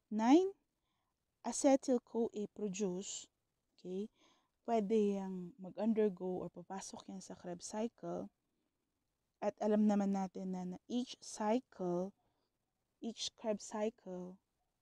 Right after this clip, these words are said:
needs one acetyl co A. And for that, mag-undergo siya ng, papasok naman siya ng stage four na, uh, E T C and, and oxidative phosphorylation, electro-,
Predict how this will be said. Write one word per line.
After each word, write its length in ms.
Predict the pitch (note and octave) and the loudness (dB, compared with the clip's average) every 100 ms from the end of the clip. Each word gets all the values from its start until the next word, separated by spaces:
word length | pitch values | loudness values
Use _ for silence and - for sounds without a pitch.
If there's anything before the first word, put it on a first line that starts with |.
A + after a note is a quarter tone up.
| _ | _
needs 480 | G#3 G#3+ F3 - - | -10 -10 -10 -14 -12
one 400 | G3 F#3+ F#3 F#3+ - _ _ _ _ - | -8 -6 -6 -8 -14 _ _ _ _ -18
acetyl 480 | G3 - F#3 - - | -12 -10 -10 -10 -12
co 240 | A3 A#3+ - | -6 -4 -4
A. 320 | F3+ F3+ F#3 _ _ _ - | -8 -10 -14 _ _ _ -12
And 160 | F#3+ F#3 | -10 -10
for 160 | - G3 F#3+ | -8 -8 -4
that, 320 | G#3+ F#3+ F#3+ _ _ - | -4 -4 -6 _ _ -14
mag-undergo 800 | F#3+ F#3 F3 F#3+ F#3+ F#3 F#3+ F#3 | -10 -8 -6 -6 -6 -8 -8 -8
siya 240 | - F#3 | -8 -8
ng, 400 | F#3 F#3 F3 F3 | -8 -6 -8 -10
papasok 400 | F#3 - F#3+ - - | -18 -16 -16 -16 -14
naman 240 | F#3 F#3 F3 | -12 -10 -12
siya 160 | F#3 | -12
ng 80 | F#3 | -12
stage 480 | F3+ - G3+ G3 - - | -12 -6 -6 -6 -14 -14
four 240 | F#3 F#3 | -12 -10
na, 240 | F3+ F3+ F3 _ _ _ _ _ _ _ _ - | -10 -10 -14 _ _ _ _ _ _ _ _ -12
uh, 160 | E3+ F3 | -10 -8
E 160 | - A3 | -8 -8
T 160 | A#3 A3 | -8 -8
C 320 | - G#3+ F#3 | -4 0 0
and, 240 | F#3 F3+ - - _ _ - | 0 -4 -8 -12 _ _ -10
and 480 | F#3 F3+ F3 F3 F3+ F#3 | -6 -6 -6 -8 -10 -12
oxidative 400 | - G3+ G3+ F#3 - | -12 -10 -10 -14 -12
phosphorylation, 800 | F3+ - F#3 F#3 G3 G3+ F#3 F3+ | -12 -12 -10 -8 -6 -6 -8 -10
electro-, 400 | F3+ F3+ - | -10 -10 -14